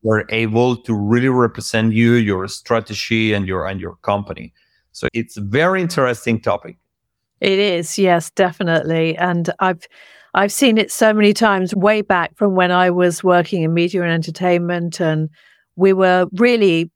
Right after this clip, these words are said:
Speaker 2: working in a very much a global marketplace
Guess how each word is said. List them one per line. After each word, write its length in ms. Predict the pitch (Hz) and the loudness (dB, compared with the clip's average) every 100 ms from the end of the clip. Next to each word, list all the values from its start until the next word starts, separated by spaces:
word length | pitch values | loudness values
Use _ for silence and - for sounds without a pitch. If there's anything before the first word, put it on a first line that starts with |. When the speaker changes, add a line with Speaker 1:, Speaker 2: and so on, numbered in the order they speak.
| - | -2
Speaker 2:
working 440 | 196 202 - 180 | 2 2 2 -2
in 80 | 170 | -2
a 60 | |
very 260 | 160 190 180 | 0 2 2
much 280 | 175 160 - | 0 -2 -4
a 60 | |
global 380 | 170 170 160 160 | 0 2 2 -2
marketplace 840 | 160 165 165 160 - 160 147 147 | -2 -4 -4 -6 -4 -2 -2 -4